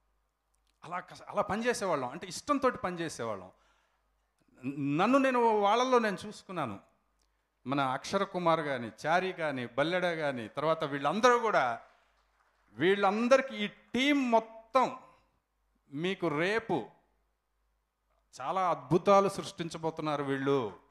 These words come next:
నేను ఈ రోజున చెప్తున్నానండి ఇది, ఇది ఏదో నేను ఈ సినిమా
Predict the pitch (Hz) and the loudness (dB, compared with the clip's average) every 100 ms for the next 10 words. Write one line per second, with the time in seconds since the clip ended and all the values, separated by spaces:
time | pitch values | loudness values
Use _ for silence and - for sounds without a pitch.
0 | _ _ _ _ _ 139 156 156 165 175 | _ _ _ _ _ -6 -4 -2 -4 -6
1 | 170 156 151 165 156 147 143 147 208 285 | -8 -10 -10 -8 -6 -6 -10 -12 -16 -18
2 | _ _ _ _ _ _ _ 135 160 165 | _ _ _ _ _ _ _ -6 -4 -6
3 | 180 180 165 165 156 156 160 170 185 | -6 -6 -6 -6 -6 -6 -8 -8 -8